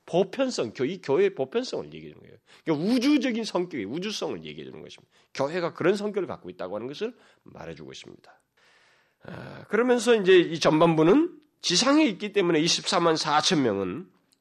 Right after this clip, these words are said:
전투하는 교회의 성격을 갖고 있다는 거죠. 이게 막 고-, 맞고 있지만 그런 실현이 예상되는 그런 그 교회로서 존재하고 있다는 거죠. 그러나 이제 그런 얘기를 할 때 또 병행하는 것은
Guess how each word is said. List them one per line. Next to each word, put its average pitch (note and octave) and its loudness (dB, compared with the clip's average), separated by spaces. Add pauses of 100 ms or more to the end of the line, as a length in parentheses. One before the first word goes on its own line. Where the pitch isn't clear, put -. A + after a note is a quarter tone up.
(140)
전투하는 C#4 4
교회의 F#3+ 2
성격을 E3+ -6
갖고 E2+ -18
있다는 G2+ -20
거죠. - -20 (420)
이게 F#3+ -10
막 - -14
고-, - -12 (580)
맞고 C#3+ 0
있지만 G3+ -2
그런 C4 0
실현이 D4 4 (180)
예상되는 A#3 4
그런 C#3+ 0 (260)
그 A2+ -10
교회로서 F3 4
존재하고 A#2+ 0
있다는 D2 -14
거죠. E3 -14 (300)
그러나 G#3+ 0
이제 B3+ 0 (220)
그런 D4 4
얘기를 A#3+ 2
할 C#4+ -2
때 C#4+ -4
또 F#3+ -4
병행하는 G3 6
것은 E3+ 2